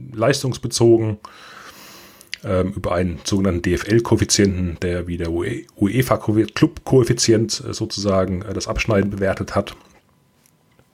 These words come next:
Und, ähm, Säule drei, äh, die Nachhaltigkeit, auch wieder über die längerfristige,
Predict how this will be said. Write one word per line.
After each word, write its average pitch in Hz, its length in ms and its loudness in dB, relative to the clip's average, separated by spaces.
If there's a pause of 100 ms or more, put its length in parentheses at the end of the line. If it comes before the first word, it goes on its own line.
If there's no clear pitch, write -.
(220)
Und, 90 440 2
ähm, 82 420 -2 (200)
Säule 92 260 4
drei, 90 380 2
äh, 87 380 -6
die 87 120 -6
Nachhaltigkeit, 90 1200 0 (640)
auch 95 200 -2
wieder 90 160 2
über 87 120 0
die 87 60 4
längerfristige, 87 840 2